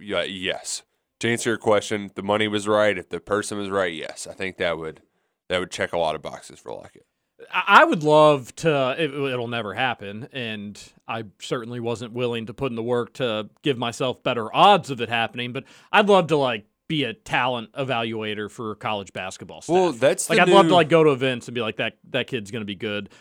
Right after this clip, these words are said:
Speaker 2: I've, I've, I've got a decent track record at, of it, but obviously, um, not good enough to
Speaker 1: The
Speaker 2: make it a career.
Speaker 1: That's, that's a new trend now. Um,
Speaker 2: There is,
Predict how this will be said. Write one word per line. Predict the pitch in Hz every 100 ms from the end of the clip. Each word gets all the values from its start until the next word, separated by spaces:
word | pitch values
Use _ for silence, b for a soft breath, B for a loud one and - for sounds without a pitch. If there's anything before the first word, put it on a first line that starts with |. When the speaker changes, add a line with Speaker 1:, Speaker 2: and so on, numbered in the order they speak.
| b
Speaker 2:
I've, | 185 240
I've, | - 180 208
I've | 233 214
got | 349 233
a |
decent | 160 180 - 117
track | 156 131 -
record | 104 - 98
at, | 87 85
of | 147 107
it, | 110 - b b
but | 151 131 -
obviously, | 120 107 98 95 113 101 101 104
um, | 104 101 90 92 87 _ 117
not | 101 - -
good | 92
enough | 92 117 143 -
to | 120
Speaker 1:
The | 113 135 139
Speaker 2:
make | 135 113
it | 101
a | 95
career. | - 110 82 - -
Speaker 1:
That's, | 170 180
that's | 151 170
a | 208
new | 202
trend | 170 - 127 190
now. | 104 82 - _ _ _ -
Um, | 98 98 95
Speaker 2:
There |
is, | 98